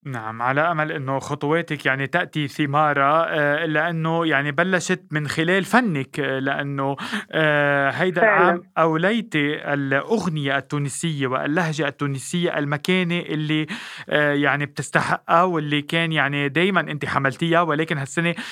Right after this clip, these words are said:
Speaker 1: آه، رجعتي أعطيتي، آه، اهتمام أكبر من خلال أغاني
Speaker 2: صح.
Speaker 1: مثل الشمس، آه، رد الباب وغرب،
Speaker 2: مظبوط.
Speaker 1: خليني و-،
Speaker 2: صح.
Speaker 1: والليل، آه،
Speaker 2: صح.
Speaker 1: ليل.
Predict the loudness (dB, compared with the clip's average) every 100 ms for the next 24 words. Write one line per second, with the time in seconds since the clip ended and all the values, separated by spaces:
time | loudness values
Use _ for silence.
0 | -14 -4 0 2 2 0 -2 0 0 2
1 | 0 0 -2 0 0 0 -4 -6 -12 -12
2 | -4 0 0 -2 -4 -6 -4 -4 0 0
3 | 0 0 2 2 2 -2 0 0 0 0
4 | 2 0 0 -2 -2 -4 0 2 2 -4
5 | -8 -6 -2 -2 -2 -2 0 2 2 4
6 | 6 6 6 4 2 -2 -16 -4 2 2
7 | 2 0 2 0 -4 -10 -2 2 2 2
8 | 0 2 2 2 0 -2 -2 -2 0 -2
9 | -4 -6 -6 -8